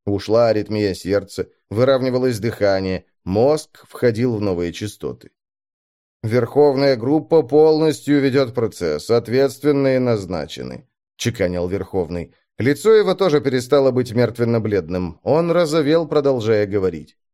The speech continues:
Сразу укажу, что вследствие удачной операции против коллективного врага мы впервые за долгое время очень сильно сдали рубежи. Стягиваем силы большинства наших союзных военных контингентов на Кубу,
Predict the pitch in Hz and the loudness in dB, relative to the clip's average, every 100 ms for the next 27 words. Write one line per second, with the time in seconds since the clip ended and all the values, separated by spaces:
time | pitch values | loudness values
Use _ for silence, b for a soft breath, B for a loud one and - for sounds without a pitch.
0 | _ _ _ _ _ - - 139 156 139 | _ _ _ _ _ -6 2 4 4 4
1 | 156 135 147 165 160 160 135 139 151 131 | 2 4 2 0 2 2 2 4 2 2
2 | 135 143 139 147 139 143 139 135 139 139 | 2 2 4 2 2 2 2 2 2 2
3 | 127 143 135 135 123 127 127 127 117 139 | 2 -2 0 0 0 -2 0 0 0 0
4 | 127 123 123 120 120 131 143 147 139 147 | 2 2 2 2 2 2 2 2 0 2
5 | 135 139 156 127 135 143 139 139 135 131 | 2 4 2 2 2 4 4 2 2 2
6 | 156 151 147 151 147 143 135 139 139 143 | 2 4 4 4 2 -2 -2 0 2 0
7 | 120 120 131 131 127 117 117 95 73 - | 0 2 4 2 0 0 0 -2 -8 -12
8 | _ _ _ - - 143 127 131 131 123 | _ _ _ -8 0 2 4 2 4 2
9 | 113 139 139 120 117 107 117 - 120 120 | 0 2 2 2 0 0 -4 0 2 2
10 | 117 113 - 123 120 117 113 113 117 117 | -2 -4 -2 0 0 -2 0 2 2 0
11 | 110 - 113 113 117 117 117 120 113 127 | -2 -2 -2 0 0 0 0 -2 -2 -2
12 | 120 139 113 76 - | -2 -4 -4 -4 -10